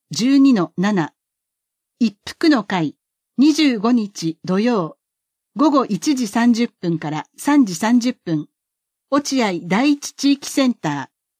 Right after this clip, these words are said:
下落合四の六の七。かずら会。十六日木曜。午後一時三十分から三時。落合第二地域センター。中落合四の十七の十三。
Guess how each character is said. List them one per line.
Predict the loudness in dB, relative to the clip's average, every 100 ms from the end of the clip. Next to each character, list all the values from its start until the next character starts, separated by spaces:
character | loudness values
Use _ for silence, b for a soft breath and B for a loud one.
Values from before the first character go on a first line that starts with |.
| -10
下 | 2
落 | 4 4 2 0 -2
合 | -2 -4 -2
四 | 2 4 4
の | 0
六 | 0 2
の | 2
七。 | 2 0 -2 -6 _ _ _ _ _ _ _
か | -4 -2
ず | 0
ら | 0 0
会。 | -2 -4 -6 _ _ _
十 | -2 2 4
六 | 2 0 0
日 | 0 0
木 | -4 0 0
曜。 | 2 0 -2 _ _ _ -2
午 | 0
後 | 4 2
一 | 0 0
時 | 0 0
三 | 0 2
十 | 2 -2
分 | -2 -4
か | -4
ら | -6 -6
三 | -4 0 0 0
時。 | -6 _ _ _ _ _ _
落 | -4 0 0
合 | 0 -2
第 | 0 4
二 | 4 4
地 | 4 2
域 | 2 -2
セ | 0
ン | 0
タ | 0 -6
ー。 | -8 -12 _ _ _ _ -2
中 | 0 2
落 | 0 0 -2 -2
合 | 0 -4 _ -2
四 | 2 4 4
の | 2
十 | 0 2 2
七 | 2 2
の | 0 -2
十 | -4 -2 -2
三。 | -2 -2 -4